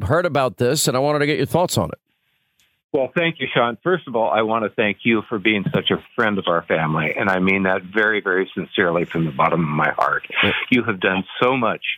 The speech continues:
Speaker 2: to honor Ty, to honor our country, and also, quite frankly, to honor God.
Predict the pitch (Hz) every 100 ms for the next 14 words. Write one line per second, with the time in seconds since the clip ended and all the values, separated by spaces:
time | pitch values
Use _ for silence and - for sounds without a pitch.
0 | - - - 95 92 98 110 - 98 92
1 | 101 - _ _ - - 95 104 101 104
2 | - 101 - 110 - 120 110 170 165 120
3 | 120 - 107 - 113 110 113 107 _ -
4 | 92 85 95 85 73 65